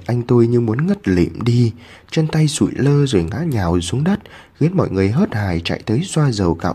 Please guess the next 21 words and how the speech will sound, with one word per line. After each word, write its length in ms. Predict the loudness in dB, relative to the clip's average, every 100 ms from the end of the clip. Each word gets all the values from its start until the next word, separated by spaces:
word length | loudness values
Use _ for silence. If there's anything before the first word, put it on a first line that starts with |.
| -4
gió. 440 | -4 -2 -2 -4 -6 -18 _ _ -20 -20 _
Không 200 | -4 -2
khí 160 | 0 0
u 220 | 2 0
ám 260 | 0 -2 -2
tràn 240 | -4 -4 -2
ngập 220 | -4 -2
cả 80 | -2
căn 300 | 0 -2 -2
nhà. 380 | -2 -2 -4 -8 -20 -20 -20 _
Quả 220 | -2 -2
thật 260 | 0 -2 -2
đó 160 | -2 -2
là 160 | 0 0
một 160 | -2 -2
cách 160 | -4 -2
thế 140 | -4 -2
mạng 280 | -4 -4 -8
quá 260 | -6 -4 -2
tàn 260 | -4 -4 -4
nhẫn 180 | -6